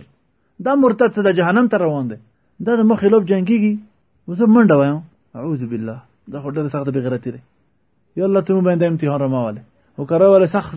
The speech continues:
ثابت قدم مه کې ور-، ورکې. خو دا سوچ ورکې انتهایی زیات ضروري دی. ښه، دا امتحانونه کله کله وي که نه؟ بل دا خبر را یاد کړه چې ګوره، مو څوره خلکو ته ترغیب ورکړل چې حالت مخکې چې پیدایي وکاله، تعرض وکاله، داسې وکړه، خو نن خو په ما راغلی یاره کنه.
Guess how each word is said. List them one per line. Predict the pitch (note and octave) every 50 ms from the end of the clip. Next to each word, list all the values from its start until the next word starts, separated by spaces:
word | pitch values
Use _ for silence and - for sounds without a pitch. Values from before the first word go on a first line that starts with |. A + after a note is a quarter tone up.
| D#3 -
ثابت | F#3 F3 F3 E3 D#3+ D#3+
قدم | D#3 D#3+ D#3+ D#3
مه | D3 C#3
کې | C3+ C3+ B2+
ور-، | A#2+ A2 A2+ - - - - - A#2 A#2 A#2+
ورکې. | B2 A#2 A#2 A2+ A2+ A2+ A2 - _ - - - - - - - _
خو | - D3
دا | D#3+ F#3 F3
سوچ | E3+ F#3 F3+ D#3+
ورکې | D#3+ D#3+ C#3+ C#3+ F3 F3+ - _ _ _ _ _ _ -
انتهایی | C3 C3 B2+ B2+ B2+ B2 B2 C#3+ E3 E3
زیات | C#3 C#3+ C3 A#2
ضروري | A#2+ B2 A2+ A#2 A2+ A#2
دی. | A2 A2+
ښه، | A2 D#3 E3 D#3
دا | D#3
امتحانونه | D#3 D3 B2+ C3 B2+ C#3+ D#3 D3+ C3+
کله | C#3+ D#3+ D3+ D3
کله | C3+ - A#2+ A2
وي | G#2+ G#2 G#2
که | G#2 A2+
نه؟ | B2+ D#3 - _ _ _ _ _ _ -
بل | C#3+ F#3 G3+
دا | G3 C4
خبر | B3 - A3+ G#3 A3 A3
را | A#3 A#3+ A3+ G#3+
یاد | G3 F#3 F3+ D#3
کړه | E3+ F3 E3
چې | E3+ D#3+ F3
ګوره، | G#3 G3+ F#3+
مو | F#3 F#3
څوره | - - F#3+ G#3 G#3 -
خلکو | G#3+ A3 G3+ A3
ته | G3+ G#3+
ترغیب | G3 G#3+ G3+ F#3+ G3+ G#3 F3+
ورکړل | F#3+ F3+ - G3+ G3 G3 F#3 F3+ D#3+
چې | F3+
حالت | F3 F3 F3+ E3 E3
مخکې | E3+ E3 E3 E3 E3 D#3 - D#3+ D#3
چې | D#3+ D3 -
پیدایي | D3+ D3 D#3 D#3+ E3+
وکاله، | E3 D3+ C#3+ D#3+ D3+ D3+ D3+ C#3+ - _ _ _ _ _ _ _ _ _ _ _ -
تعرض | - D#3 D#3 D#3+ E3+ F3 D#3+ D#3
وکاله، | D#3+ D3 - D#3 D#3 D#3 D3+
داسې | D3+ E3+ E3 -
وکړه، | E3 D#3+ D3+ D#3+ C#3+
خو | D#3 F#3
نن | A3 A3+ G#3
خو | G3 F3
په | F#3 F#3+ G3
ما | A3+ B3
راغلی | B3 A#3 G3 F3+ D#3
یاره | C#3+ B2+ A#2+ A2
کنه. | G#2 G#2 G2+